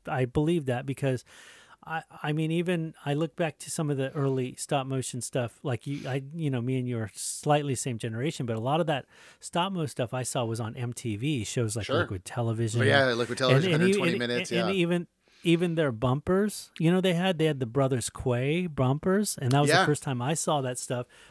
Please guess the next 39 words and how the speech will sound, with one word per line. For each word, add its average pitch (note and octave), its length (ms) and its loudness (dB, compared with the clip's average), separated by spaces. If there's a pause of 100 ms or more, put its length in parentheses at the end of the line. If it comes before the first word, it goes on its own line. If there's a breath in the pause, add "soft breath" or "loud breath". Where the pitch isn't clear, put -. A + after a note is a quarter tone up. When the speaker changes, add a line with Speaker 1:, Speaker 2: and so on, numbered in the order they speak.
Speaker 1:
with, C#3 120 -2
like, A#2 180 -6
baby C3+ 360 0
heads B2+ 300 0
with A#2+ 200 0
nails A#2+ 400 2
in A2+ 120 2
it A#2 200 -2
and, A#2 80 -4
like, G#2+ 240 -4
using B2 260 4
Speaker 2:
Yeah. A#2 100 4
Speaker 1:
magnetic, A#2 560 0 (240 loud breath)
you E3+ 100 4
know, F#3+ 120 6
and E3+ 220 0
that F3 160 -2
stuff E3+ 320 -2
we F3+ 160 -2
were G3+ 160 0
like, A#2+ 260 -6
"Whoa, G#3 680 0
like, C#3 200 -8
what G#3+ 200 -4
is," D3+ 200 -8
like, C#3+ 220 -6
that's F3+ 240 -2
the F3+ 80 -4
stuff C3 360 0
that, A#2+ 180 -4
like, A2 240 -8
we A2+ 120 -4
really A#2 380 0
were G#2+ 100 -6
like, G2+ 220 -10
"That B2 220 -4
is, A2+ 120 -8
like, B2 160 -8
the - 80 -16